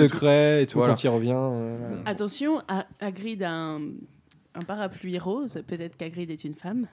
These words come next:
Speaker 1: Oh là ! Boum, blow my man.
Speaker 2: Hagridette.
Speaker 1: Euh, une théorie sur le Choixpeau magique. Euh, je sais pas si vous l'avez.
Speaker 2: Euh, vas-y,
Speaker 1: C'est bizarre,
Speaker 2: dis-moi.
Speaker 1: elle revient souvent, elle.
Speaker 2: Ah bon ?
Speaker 1: Euh,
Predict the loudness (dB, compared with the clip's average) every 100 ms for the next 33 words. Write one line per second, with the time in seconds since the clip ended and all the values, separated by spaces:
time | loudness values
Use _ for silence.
0 | _ _ 12 12 12 12 8 4 -4 -18
1 | -18 -2 6 6 8 8 8 6 4 0
2 | -6 -14 -4 -4 0 0 0 -6 -10 -14
3 | -14 -14 -14 2 6 8 10 8 6 2
4 | 4 4 0 -2 -2 0 0 0 -2 -2
5 | -6 -12 -18 _ -6 -2 0 2 0 -2
6 | -4 -6 -10 -18 -14 -12 -10 -6 -6 -8
7 | _ -8 -2 0 0 0 0 2 4 6
8 | 6 4 0 -2 -2 -2 -4 -12 -4 0
9 | 2 6 8 10 8 8